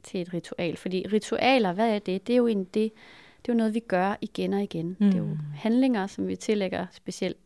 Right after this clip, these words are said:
Speaker 1: værdi, eller særlig værdi, som kan blive magiske handlinger.
Speaker 2: Mm.
Speaker 1: Og der tænkte jeg på,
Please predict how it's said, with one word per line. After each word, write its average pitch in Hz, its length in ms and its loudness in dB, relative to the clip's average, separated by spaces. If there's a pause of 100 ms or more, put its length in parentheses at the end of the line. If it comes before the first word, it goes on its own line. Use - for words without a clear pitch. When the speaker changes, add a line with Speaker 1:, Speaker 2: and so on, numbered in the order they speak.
(120)
Speaker 1:
værdi, 180 440 -2
eller 170 120 -6
særlig 208 400 -4
værdi, 247 300 -6 (540)
som - 100 -10
kan 190 120 -10
blive 190 140 -2
magiske 196 520 -2
handlinger. 165 440 -4 (300)
Speaker 2:
Mm. 220 380 2 (840)
Speaker 1:
Og 269 100 2
der 285 100 6
tænkte 285 260 6
jeg 285 80 4
på, - 320 2